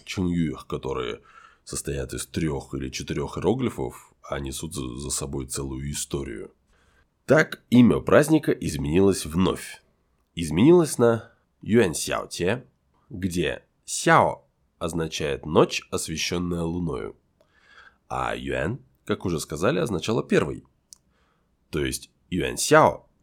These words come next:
уже несло смысл "ночь первой полной луны". Ну а те означало празднование. То есть юэньсяоте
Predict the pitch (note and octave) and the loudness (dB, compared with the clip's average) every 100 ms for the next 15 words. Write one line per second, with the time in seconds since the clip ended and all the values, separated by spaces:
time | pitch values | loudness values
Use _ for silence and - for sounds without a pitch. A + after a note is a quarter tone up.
0 | - E2+ B2 D#3 - F2 F2 - - F2 | -8 0 0 0 0 0 0 -2 -4 -4
1 | - D2+ B1 - _ _ _ _ - D#2+ | -2 -4 -6 -10 _ _ _ _ -4 4
2 | C3 D#3+ - _ _ - E2+ F#2 F#2 F2+ | 4 4 -6 _ _ -6 0 0 0 -2
3 | E2+ - C#2+ D2 C#2+ C#2 C2+ - C2+ E2 | -4 -6 -4 -2 -2 -6 -10 -10 -4 -2
4 | F2+ - _ _ _ _ _ _ _ - | -2 -4 _ _ _ _ _ _ _ -6
5 | D#2+ C#2+ B1 - D3+ G3+ A#3 - D2 - | -2 0 -2 -2 2 2 2 -8 -8 -2
6 | A2+ A#2+ - C2+ G1+ G1+ G1+ G1+ - _ | 0 0 -2 -4 -6 -12 -12 -14 -18 _
7 | _ _ _ G#2 F#2+ E2 - _ A2+ B2 | _ _ _ 4 4 4 -2 _ 4 4
8 | D2+ - B1+ - F3 A3+ | 4 -4 -6 2 2 2